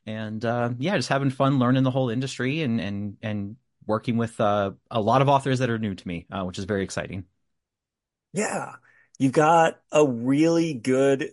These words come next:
Speaker 2: cool, diverse range of indie authors and, like, big traditional published authors and, like, horror artists coming in to do work on some of your stuff. Like, it's, it's just this cool amalgamation, and I love seeing it.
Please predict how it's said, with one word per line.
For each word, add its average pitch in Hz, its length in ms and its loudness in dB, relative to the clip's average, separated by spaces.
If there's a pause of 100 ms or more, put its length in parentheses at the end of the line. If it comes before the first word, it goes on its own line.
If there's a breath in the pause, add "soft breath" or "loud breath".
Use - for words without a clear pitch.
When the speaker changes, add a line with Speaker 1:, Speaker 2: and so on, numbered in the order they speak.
(120)
Speaker 2:
cool, 139 560 0
diverse 117 800 0
range 107 640 -2 (100)
of 104 560 2 (560)
indie 151 300 6
authors 123 800 4
and, - 120 -12
like, 104 280 -10
big 143 180 2
traditional 127 540 0
published 120 500 0
authors 120 840 2
and, - 200 -20
like, 113 360 -14 (320)
horror 139 440 8
artists 123 580 6
coming 135 320 2
in 131 320 2
to 123 60 -2
do 127 240 0
work 127 440 2 (180)
on 123 300 -2
some 131 180 2
of 127 140 -2
your 131 140 -4
stuff. 131 360 2
Like, 147 200 -12
it's, 131 280 -6
it's 135 140 -6
just 156 200 -2
this 147 140 -2
cool 165 300 2
amalgamation, 127 640 4
and 113 80 -4
I 110 60 -2
love 117 200 0
seeing 107 240 -10
it. - 260 -14